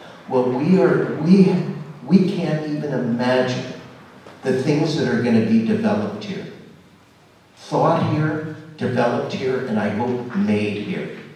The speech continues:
But it's that broad continuum of getting people to work so the virtuous cycle that they can create an income for their families and create a tax base,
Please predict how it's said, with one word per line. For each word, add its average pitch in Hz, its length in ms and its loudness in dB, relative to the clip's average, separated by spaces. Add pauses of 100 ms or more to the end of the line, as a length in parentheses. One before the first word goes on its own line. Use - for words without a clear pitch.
(500)
But 123 120 -2
it's 127 260 -2
that - 420 0
broad 131 500 4
continuum - 840 -2 (520)
of 120 260 -2
getting 143 460 2
people 139 320 -4
to 135 140 -4
work 110 500 0 (220)
so - 220 -4
the 113 180 0
virtuous 147 640 -2
cycle - 600 -2 (440)
that 120 300 0
they 143 400 4
can 123 260 -4
create 120 360 -2
an 117 200 4
income 120 680 -2 (580)
for - 140 -4
their - 360 4
families 208 520 0
and 120 320 -2
create 127 320 2
a - 80 2
tax 139 380 2
base, 92 480 -4